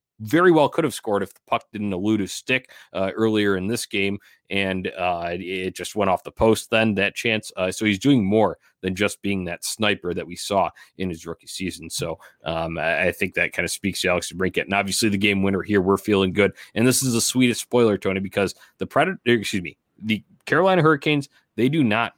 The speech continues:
want to get in a two or three seed because that would match them up against someone really tough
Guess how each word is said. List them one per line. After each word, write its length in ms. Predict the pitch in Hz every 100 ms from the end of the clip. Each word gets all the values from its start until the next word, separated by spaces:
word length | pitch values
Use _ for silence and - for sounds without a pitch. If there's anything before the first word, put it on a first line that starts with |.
| _ 95
want 320 | 95 104 -
to 100 | 98
get 260 | 92 101 -
in 140 | 92
a 80 | 85
two 180 | - 101
or 80 | 92
three 260 | - 92
seed 300 | 87 78 73
because 340 | 87 - 92 -
that 200 | 110 -
would 80 |
match 320 | 107 101 104 -
them 160 | 98
up 160 | 95 -
against 320 | 90 90 -
someone 260 | 98 98 90 - _ _ -
really 320 | 120 127 123
tough 280 | - 117